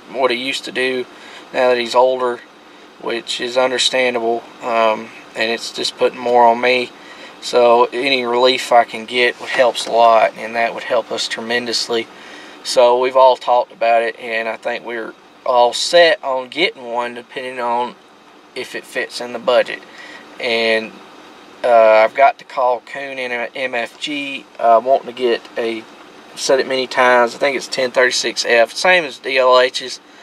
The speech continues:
Uh, I've talked to him, talked to several other people that's got 'em around here about,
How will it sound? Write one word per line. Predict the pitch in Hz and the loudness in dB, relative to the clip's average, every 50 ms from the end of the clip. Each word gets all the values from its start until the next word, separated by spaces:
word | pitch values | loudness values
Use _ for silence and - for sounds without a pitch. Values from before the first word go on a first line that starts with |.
| - - - - - - - - - - | -20 -20 -20 -20 -20 -20 -20 -14 -6 0
Uh, | - 120 117 117 113 113 113 | 2 4 6 6 6 6 4
I've | 117 - | 4 4
talked | - 147 139 - - | 2 2 2 2 0
to | - | -8
him, | 147 147 151 143 143 135 120 | -12 -8 -8 -8 -8 -6 -2
talked | 135 135 135 - | 0 0 0 0
to | - - | -2 -4
several | - 139 139 135 131 127 | -4 -4 -2 0 0 0
other | 131 135 | 0 0
people | - - 143 135 131 - 135 127 123 117 | -4 -6 -8 -8 -8 -10 -10 -8 -8 -8
that's | - - - | -8 -6 -2
got | 127 127 127 123 123 | 2 2 4 4 2
'em | 123 120 | 0 -2
around | 123 123 123 123 120 | -4 -4 -4 -4 -6
here | 127 160 147 139 | -8 -6 -6 -4
about, | 131 123 127 127 - - 123 - | -2 2 4 6 8 8 8 6